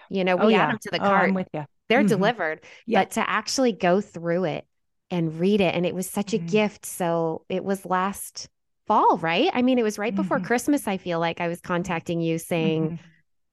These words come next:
Speaker 1: "Oh my gosh, these girls and I are reading it, and it's just changing our lives."
Speaker 2: Mm-hmm.
Speaker 1: So
Speaker 2: And
Speaker 1: I
Speaker 2: that
Speaker 1: speak for
Speaker 2: encourages me
Speaker 1: them.
Speaker 2: so much. And I loved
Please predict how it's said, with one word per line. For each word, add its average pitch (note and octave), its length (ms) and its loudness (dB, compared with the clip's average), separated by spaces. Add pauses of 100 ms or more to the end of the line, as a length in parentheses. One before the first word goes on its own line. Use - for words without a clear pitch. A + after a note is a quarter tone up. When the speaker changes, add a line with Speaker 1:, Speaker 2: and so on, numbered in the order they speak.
(160)
Speaker 1:
"Oh B3 100 4
my C#4 160 4
gosh, D4+ 460 -2
these C4+ 240 0
girls D4 320 4
and D4 100 0
I B3+ 160 2
are A#3 120 0
reading C#4 380 0
it, A3 180 -2
and G#3+ 100 -2
it's G#3+ 240 -8
just - 480 -2 (400)
changing B3 400 2
our G#3+ 120 0
lives." G3 640 -6 (140)
Speaker 2:
Mm-hmm. G#3 140 0
Speaker 1:
So F#3 640 2
Speaker 2:
And A3+ 120 4
Speaker 1:
I A3+ 40 8
Speaker 2:
that G#3+ 120 4
Speaker 1:
speak A3+ 160 0
for G#3+ 100 4
Speaker 2:
encourages G#3+ 260 4
me F3 120 4
Speaker 1:
them. E3+ 120 -2
Speaker 2:
so - 380 0
much. F3+ 400 0
And F#3+ 180 -2
I F3 300 0
loved E3+ 440 0